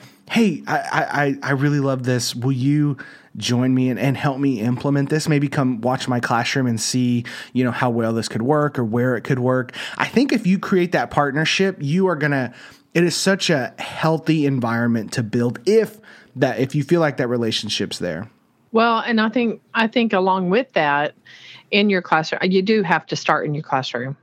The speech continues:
Speaker 2: I mean, that, there's no other way about it. You have to start there. But if
Speaker 1: Yeah,
Speaker 2: you
Speaker 1: you can't
Speaker 2: kept
Speaker 1: preach it if you're not doing it, I think.
Speaker 2: Right. But you have to, but if you have, like, pre-results and post-results. So if you take, like, a few weeks, this is what we're doing,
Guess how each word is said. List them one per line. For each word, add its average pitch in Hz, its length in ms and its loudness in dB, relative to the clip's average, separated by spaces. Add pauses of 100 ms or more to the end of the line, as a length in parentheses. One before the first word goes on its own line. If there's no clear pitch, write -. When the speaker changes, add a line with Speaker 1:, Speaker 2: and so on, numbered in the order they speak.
(200)
Speaker 2:
I 156 60 -2
mean, 151 180 0
that, 160 300 2
there's 180 320 0
no 156 180 2
other 147 160 0
way 139 140 0
about 135 280 0
it. 131 200 -6
You 175 140 0
have 165 200 2
to 175 100 -4
start 147 360 -2
there. 139 340 -2 (540)
But 196 420 2
if 202 200 0
Speaker 1:
Yeah, 151 80 2
Speaker 2:
you 240 120 4
Speaker 1:
you 233 40 0
can't 254 160 2
Speaker 2:
kept 185 380 2
Speaker 1:
preach 170 100 2
it 151 60 0
if 143 100 0
you're 151 100 2
not 147 220 0
doing 131 300 0
it, 117 120 -2
I 113 120 -2
think. 110 420 -6
Speaker 2:
Right. 143 420 0 (480)
But 208 140 4
you 220 80 2
have 254 220 0
to, 214 340 0 (240)
but 214 260 2
if 202 220 0
you 226 80 4
have, 269 320 2
like, 196 320 -2
pre-results 240 1040 0 (160)
and 160 180 0
post-results. 156 880 -2
So 196 160 2
if 185 140 -2
you 214 120 2
take, 214 420 0
like, 180 180 0
a 170 60 -4
few 202 240 0
weeks, 190 340 0
this 180 140 -6
is 185 120 0
what 175 200 0
we're 170 80 2
doing, 220 560 2